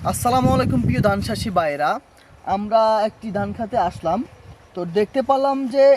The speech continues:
এই ধান খাতের পাতাগুলো, আহ, লালচে এবং হলুদ বর্ণ হয়ে জ্বলে যাচ্ছে, ধানের পুরাতন পাতাগুলো বসে যাচ্ছে। তো আমরা বুঝতে পারলাম যে, আহ, খরার কারণে, অতিরিক্ত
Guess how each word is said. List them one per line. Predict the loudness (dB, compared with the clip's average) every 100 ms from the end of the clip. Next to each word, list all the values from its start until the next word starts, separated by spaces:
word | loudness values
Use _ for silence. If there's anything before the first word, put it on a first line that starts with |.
| 4
এই | -4
ধান | -2 -2 -2
খাতের | -8 -6 -6
পাতাগুলো, | -4 -2 -2 -2 2 2 2 -6 -16 -14 -12 -4
আহ, | 0 2 2 0 -2 -6
লালচে | 0 2 0 0 0
এবং | 0
হলুদ | -4 -6 -6 -6
বর্ণ | -4 -4
হয়ে | -4 -4 -6
জ্বলে | -4 -4 -4
যাচ্ছে, | -4 -4 -4 -4 -8 -14 -12 -10
ধানের | -10 -10 -10
পুরাতন | -8 -6 -6 -8 -4
পাতাগুলো | -2 -2 -2 -4 -6
বসে | -8 -6
যাচ্ছে। | -8 -8 -8 -10 -10 -20 -20 -20 -20 -4
তো | 0 2 2
আমরা | 2 0 2 2 2
বুঝতে | -4 -10 -8
পারলাম | -4 -2 -2 -2
যে, | 2 4 4 0 -8 -18 -16 -2
আহ, | 2 4 2 -2
খরার | 0 2 2 2
কারণে, | 0 0 -6 -6 -4 -6 -6 -12 -14 -8 -6
অতিরিক্ত | -6 -6 -4